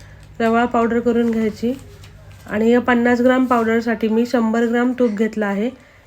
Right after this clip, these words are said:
ही पावडर आपल्याला शंभर ग्रॅम तुपामध्ये भिजत घालवायची आहे. असं केल्यानेच आपले मेथीचे लाडू हे कडू होत नाहीत, कारण की तुपामध्ये मेथी भिजायला घातली की मेथीचा कडूपणा पूर्णपणे क-, कमी होतो.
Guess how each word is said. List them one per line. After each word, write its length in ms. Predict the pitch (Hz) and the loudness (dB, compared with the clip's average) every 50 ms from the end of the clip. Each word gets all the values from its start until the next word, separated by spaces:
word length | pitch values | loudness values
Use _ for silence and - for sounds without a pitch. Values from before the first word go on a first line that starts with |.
| - - - | -20 -6 -6
ही 60 | 247 | -4
पावडर 380 | 247 - 233 220 220 214 247 254 | 0 2 2 2 2 2 2 2
आपल्याला 360 | 240 233 240 240 226 226 226 240 | 2 0 0 0 0 0 0 0
शंभर 340 | - 247 226 226 226 233 233 | 0 0 0 0 2 2 2
ग्रॅम 260 | 226 240 240 247 247 240 | 2 2 0 0 0 -2
तुपामध्ये 500 | 247 - 240 220 214 214 214 190 220 208 | -2 -2 -2 -2 -2 -2 -2 -2 -2 0
भिजत 360 | 196 226 214 220 240 240 240 | 0 -2 0 0 -2 0 0
घालवायची 480 | 233 233 226 220 214 214 208 208 - 214 | 0 0 0 0 -2 -2 -4 -4 -4 -4
आहे. 220 | 202 202 214 247 240 - - - - - - - - - - - - - - - | -4 -4 -4 -6 -8 -12 -20 -20 -20 -20 -20 -20 -20 -20 -20 -20 -20 -20 -14 -8
असं 240 | 196 214 208 - 269 | -8 -2 2 2 2
केल्यानेच 540 | 262 - 262 247 240 240 240 247 262 262 269 | 2 4 2 2 4 4 4 2 2 2 2
आपले 300 | 240 233 - 240 240 240 | 0 0 0 2 2 4
मेथीचे 420 | 240 240 233 233 240 233 226 247 240 | 4 4 2 2 0 2 2 2 2
लाडू 240 | 233 226 220 220 226 | 2 0 0 2 2
हे 80 | 233 233 | 0 0
कडू 300 | - 240 226 226 240 247 | 0 0 0 2 4 4
होत 240 | 247 233 233 - | 2 2 0 -2
नाहीत, 260 | 208 208 214 208 - - | -4 -4 -4 -4 -4 -2
कारण 260 | 226 214 214 220 220 | -2 0 0 -2 -2
की 120 | 220 240 | -2 -2
तुपामध्ये 560 | 240 247 240 - 240 233 233 233 233 233 240 | -2 0 0 0 0 0 0 0 0 0 0
मेथी 280 | 233 233 233 226 247 226 | 2 2 0 0 0 0
भिजायला 400 | 220 233 220 233 233 226 226 233 | 0 0 0 0 -2 -2 -2 -2
घातली 360 | 233 240 233 233 214 208 220 226 - - - - - - - - | -2 -2 -2 -2 -4 -4 -4 -4 -8 -14 -20 -20 -20 -20 -10 -4
की 100 | - 240 | -2 0
मेथीचा 420 | 233 240 233 226 233 240 233 247 240 | 2 2 0 0 0 -2 -2 0 0
कडूपणा 480 | 240 233 220 233 233 233 240 226 226 226 | 0 2 2 2 2 0 0 -2 -2 -2
पूर्णपणे 580 | 233 247 240 226 226 233 220 233 233 226 226 | 0 0 0 2 2 0 -2 -2 -2 -2 -2
क-, 200 | 226 226 240 214 208 | -2 -2 -2 -4 -2
कमी 280 | - 226 220 226 240 | -2 -2 0 2 4
होतो. 340 | 240 233 233 - 202 233 254 | 2 2 2 0 -2 -4 -4